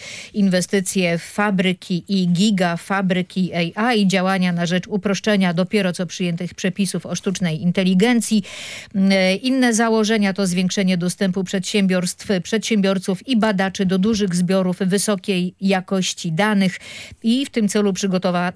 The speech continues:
przygotowywana jest kompleksowa strategia Unii Danych, która ma zostać uruchomiona jeszcze, e, w tym roku. No i tutaj pytanie do państwa, czy to jakieś przyspieszenie, czy to jakieś światełko w tunelu, oby nie pociąg?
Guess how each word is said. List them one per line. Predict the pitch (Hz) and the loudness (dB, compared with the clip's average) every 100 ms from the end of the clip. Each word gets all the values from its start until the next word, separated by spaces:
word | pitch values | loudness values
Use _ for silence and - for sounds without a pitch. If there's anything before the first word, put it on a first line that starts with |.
| 190 | -6
przygotowywana | - 190 185 185 175 185 185 | -2 0 0 0 0 0 0
jest | 175 - | 0 -2
kompleksowa | 196 175 175 - 180 165 | -2 -2 -2 -2 -2 -2
strategia | - 170 170 185 170 165 | -2 -4 -2 0 0 -2
Unii | 226 233 208 | 0 4 4
Danych, | 185 190 180 175 | 4 2 2 0
która | - - 190 175 - - - | -4 -2 -2 -2 -8 -20 -4
ma | 190 185 | 0 2
zostać | 190 - 190 202 | 0 0 -2 -2
uruchomiona | 214 202 208 196 190 185 | 0 0 2 2 2 2
jeszcze, | 180 190 - 185 180 - - | 0 -2 -2 -2 -4 -14 -10
e, | 180 180 | -4 -4
w | - | -2
tym | 202 180 | 0 2
roku. | 214 220 214 | 2 2 0
No | 214 | 2
i | 202 202 - | 0 -2 -6
tutaj | - 202 196 180 | -6 -2 -2 -2
pytanie | 185 170 185 185 170 | -4 -4 -2 0 0
do | 175 | -2
państwa, | 185 180 - 185 175 | -2 -2 -2 -4 -2
czy | - 277 | -2 0
to | 220 | 0
jakieś | 190 214 196 180 - | 2 0 -2 -4 -6
przyspieszenie, | - 214 202 - 185 170 - 233 240 226 190 | -4 -2 -2 -2 -2 -2 0 0 2 2 0
czy | 196 | -4
to | 185 | -6
jakieś | 180 180 | -4 -4
światełko | - - - 180 220 208 185 185 | -4 -6 -2 0 2 0 0 -4
w | - | -4
tunelu, | 185 175 208 226 202 | -2 0 2 2 0
oby | 202 233 202 226 | 2 2 4 4
nie | 185 202 185 | 2 0 0
pociąg? | 170 - 143 151 - | -4 -4 -8 -8 -12